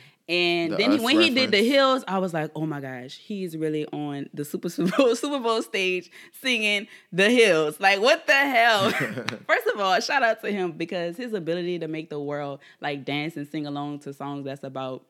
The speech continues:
Speaker 1: like, drug addiction and depression. Like, what?
Speaker 2: I mean, it's some dark shit.
Speaker 1: <laughs> It's some dark shit.
Speaker 2: It's some
Speaker 1: But
Speaker 2: dark shit.
Speaker 1: people was dancing. They started having fun. Um, but for him to do House of Balloons,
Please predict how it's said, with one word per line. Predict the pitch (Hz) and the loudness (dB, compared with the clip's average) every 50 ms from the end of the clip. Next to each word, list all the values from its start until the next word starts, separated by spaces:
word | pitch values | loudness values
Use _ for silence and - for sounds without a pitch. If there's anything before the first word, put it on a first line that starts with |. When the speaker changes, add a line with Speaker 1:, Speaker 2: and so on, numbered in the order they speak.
| _ _ - | _ _ -14
Speaker 1:
like, | 131 127 127 | -12 -12 -12
drug | 120 123 120 120 127 | -12 -10 -10 -8 -8
addiction | 131 123 123 120 - - 127 123 123 120 123 | -8 -8 -10 -10 -10 -12 -12 -12 -12 -12 -14
and | - 120 117 117 110 | -14 -14 -12 -12 -14
depression. | 117 - 120 123 - - 135 135 - _ _ _ _ | -14 -14 -14 -16 -16 -16 -18 -18 -20 _ _ _ _
Like, | - 190 180 | -14 -10 -8
what? | 156 165 180 214 - _ _ - | -6 -4 -4 -6 -6 _ _ -6
Speaker 2:
I | 165 | -4
mean, | 185 202 202 | 0 0 0
it's | 202 - | 0 0
some | 220 208 196 | -2 -2 0
dark | 196 190 190 190 - | 2 2 0 0 -2
shit. | - - 214 143 104 - | -2 -2 -2 0 0 2
Speaker 1:
<laughs> | 254 - | 2 4
It's | - 349 349 - | 4 4 4 4
some | 311 311 302 277 226 | 2 2 2 2 2
dark | 208 220 226 254 269 262 | 4 6 6 6 4 2
shit. | - - - - 285 311 214 160 - _ _ _ _ - | -2 -8 -6 -2 0 0 0 0 -2 _ _ _ _ -4
Speaker 2:
It's | 156 165 - | -4 -4 -2
some | - - | 0 4
Speaker 1:
But | 208 220 190 | 6 6 6
Speaker 2:
dark | 190 180 - | 6 4 0
shit. | - - 175 120 - - _ _ _ _ | -4 -6 -6 -6 -6 -8 _ _ _ _
Speaker 1:
people | - 254 247 - 208 | -2 -2 0 2 2
was | 185 180 175 | 2 0 0
dancing. | 165 165 185 190 196 196 208 208 - 202 202 202 208 220 220 - | 0 2 2 2 2 2 0 -4 -6 -6 -6 -6 -8 -10 -10 -8
They | - 170 | -8 -6
started | - - 165 151 160 | -4 -2 -2 0 0
having | 170 156 151 147 147 165 | 0 0 -2 -2 -4 -6
fun. | - 175 170 165 170 170 196 214 _ _ _ _ _ _ _ _ _ _ - - - | -4 -2 0 0 0 0 -4 -6 _ _ _ _ _ _ _ _ _ _ -20 -16 -6
Um, | - 170 170 165 165 170 | -2 0 0 0 0 -2
but | 160 170 175 165 143 - - _ - - _ _ _ _ | 0 2 2 2 2 0 -6 _ -20 -20 _ _ _ _
for | _ - 185 180 | _ -4 -2 -2
him | 185 190 220 240 247 254 254 240 - | 0 -2 -2 -4 -4 -4 -6 -8 -8
to | - 208 185 185 | -6 -6 -6 -6
do | 170 170 180 180 180 | -4 -2 -2 -2 -2
House | 185 - 165 180 190 - | -2 -4 -6 -6 -6 -8
of | 180 | -8
Balloons, | 165 165 160 156 156 160 160 160 156 160 180 190 | -6 -4 -4 -4 -2 -4 -4 -4 -6 -8 -10 -12